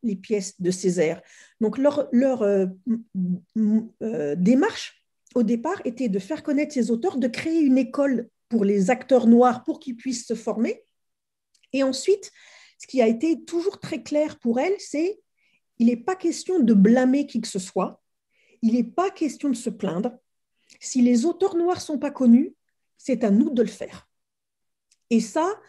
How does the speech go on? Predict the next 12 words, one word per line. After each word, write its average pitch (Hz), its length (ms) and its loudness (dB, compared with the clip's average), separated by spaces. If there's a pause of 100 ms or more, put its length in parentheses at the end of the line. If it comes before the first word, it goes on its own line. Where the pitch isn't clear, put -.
(280)
donc, 269 400 2 (340)
euh, 214 160 4
les 277 200 4
portraits, 320 720 -6 (380)
euh, 202 560 0 (300)
vous 226 60 -10
voyez, 247 260 2
de 226 120 2
ces, 240 340 2
de 196 140 2
ces 220 300 2
artistes - 580 -2